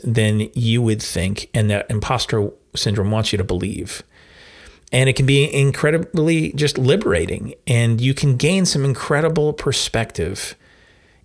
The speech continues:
if you take the opportunity to do that. Um, there are so many people that are experiencing that today, right now. You might be one of them. And the best way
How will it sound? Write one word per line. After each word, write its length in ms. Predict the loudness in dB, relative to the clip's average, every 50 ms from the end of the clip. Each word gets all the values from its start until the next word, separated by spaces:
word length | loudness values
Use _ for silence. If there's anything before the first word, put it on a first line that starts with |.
| 0 0
if 260 | 2 2 0 0 -2
you 300 | 0 0 0 0 0 0
take 260 | 0 0 0 0 0
the 140 | 0 -2 0
opportunity 580 | 0 -2 -4 -4 -2 -2 -2 0 0 0 -2
to 140 | -4 -4 -6
do 220 | -4 -2 -2 0 0
that. 300 | -2 -2 -4 -8 -12 -18 -20 -20 -20 -20 -20 -20 -20 -12 _ -2
Um, 560 | 0 2 2 2 2 0 0 0 -2 -2 -6 _ _ _ _ -20 -20 -20 -20 -20 -20 -20 _ _ _ _
there 440 | -6 -4 0 2 4 4 4 4 2
are 160 | 0 0 0
so 720 | -2 -2 -2 -2 0 0 2 2 4 4 4 2 2 0 -2
many 300 | -2 -2 0 0 0 -2
people 600 | -2 -2 -2 -2 -2 0 0 0 0 -2 -6 -10 -20 -20 -20 _ _ _ _ _ -2
that 100 | 0 2
are 100 | 2 2
experiencing 640 | 2 0 -2 -2 -2 -2 0 -2 -2 -2 -2 0 0
that 180 | 0 -2 -4 -4
today, 580 | -6 -4 -2 -2 -2 -2 -4 -6 -10 -14 -20 _ _ _ _ _ _ _ _ _ _ _ _
right 340 | -4 -2 0 0 0 0 -2
now. 360 | -4 -6 -6 -8 -12 -18 -20 _ _ _ _ -4
You 240 | -2 0 2 2 2
might 180 | 2 2 2
be 100 | 0 0
one 220 | 0 0 0 -2 -4
of 140 | -6 -10
them. 200 | -12 -14 -16 -16 -18 -20 -20 -20 _ _ _ _ _ _ _ _ _ _ _ 0
And 400 | 2 2 2 2 2 0 0 0
the 160 | 0 0 0
best 420 | 2 0 0 2 2 0 0 0
way 500 | 0 2 2 2 2 0 0 -2 -6 -10